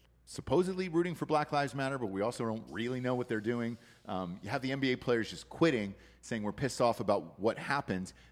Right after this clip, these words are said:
We demand to know, uh, w-, what the police say about this and everything else." The police re-, released a statement saying what happened, um, and th-, and these were the facts that they're working off of.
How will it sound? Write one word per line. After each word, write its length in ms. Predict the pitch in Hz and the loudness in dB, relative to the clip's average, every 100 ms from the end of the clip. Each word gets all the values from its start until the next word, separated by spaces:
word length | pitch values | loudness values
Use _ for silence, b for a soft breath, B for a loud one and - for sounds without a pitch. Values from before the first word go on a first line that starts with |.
| - | -6
We 100 | 104 | -4
demand 400 | 107 117 120 113 | -2 -2 -2 -4
to 100 | 113 | -2
know, 320 | 110 110 98 B B B _ | 0 0 -2 B B B _
uh, 300 | 92 98 95 98 - _ _ - | -2 0 -2 -4 -12 _ _ -12
w-, 180 | 98 - | -10 -4
what 100 | 104 | -4
the 80 | - | -4
police 400 | - 95 127 139 | -4 0 0 -2
say 300 | - 139 139 | -2 0 2
about 320 | 131 131 131 | 4 2 0
this 240 | 127 - | -4 -2
and 100 | 107 | -4
everything 300 | 104 104 98 | -2 -2 -2
else." 320 | 107 117 - B B - | 0 0 -4 B B -14
The 60 | |
police 400 | - 113 165 151 | -6 -2 0 0
re-, 140 | 135 151 | -2 -4
released 500 | 90 104 127 190 - | -4 -2 0 -2 -4
a 20 | |
statement 460 | - - 80 85 92 - | -6 -6 -6 -8 -10 -12
saying 400 | - - 92 85 - 80 | -12 -8 -8 -8 -14 0
what 200 | 120 - | 0 2
happened, 480 | 101 90 92 113 b b b - | -2 -2 -4 -10 b b b -8
um, 360 | 92 90 90 - | -4 -4 -6 -6
and 140 | 98 | -6
th-, 140 | 104 113 | -4 -2
and 100 | 110 | 0
these 160 | 131 | 0
were 60 | 123 | 2
the 100 | 113 | 0
facts 320 | - 120 117 | 4 4 4
that 140 | 110 92 | -2 0
they're 120 | 139 | 0
working 460 | 131 101 - 85 80 | 2 0 0 -6 -6
off 260 | 82 78 - | -6 -6 -4
of. 240 | 85 95 | -6 -8